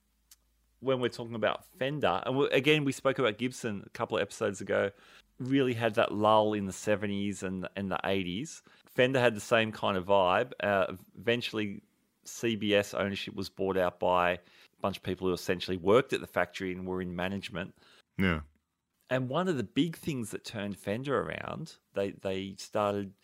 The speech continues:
Speaker 1: signature models. So the Clapton
Speaker 2: Yeah.
Speaker 1: Strat and the Ingve
Speaker 2: Malmsteen,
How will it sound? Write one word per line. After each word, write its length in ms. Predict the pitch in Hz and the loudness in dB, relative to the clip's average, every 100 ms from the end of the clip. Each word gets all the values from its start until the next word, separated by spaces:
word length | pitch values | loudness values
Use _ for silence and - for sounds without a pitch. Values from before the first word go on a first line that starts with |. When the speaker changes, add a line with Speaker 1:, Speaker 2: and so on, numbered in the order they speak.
| - - - | -20 -20 -18
Speaker 1:
signature 440 | - 170 208 - | -6 -4 -2 -4
models. 300 | 131 92 82 | -2 -2 -2
So 180 | - 98 | -2 -2
the 80 | 90 | -2
Clapton 360 | - 117 113 110 101 | -2 -2 0 0 -2
Speaker 2:
Yeah. 60 | |
Speaker 1:
Strat 500 | 98 - 98 95 95 - - | -6 -2 2 2 0 -4 -6
and 360 | 92 92 92 90 | -6 -4 -6 -8
the 80 | - | -6
Ingve 240 | 104 104 | -6 2
Speaker 2:
Malmsteen, 320 | 101 87 87 | 4 4 0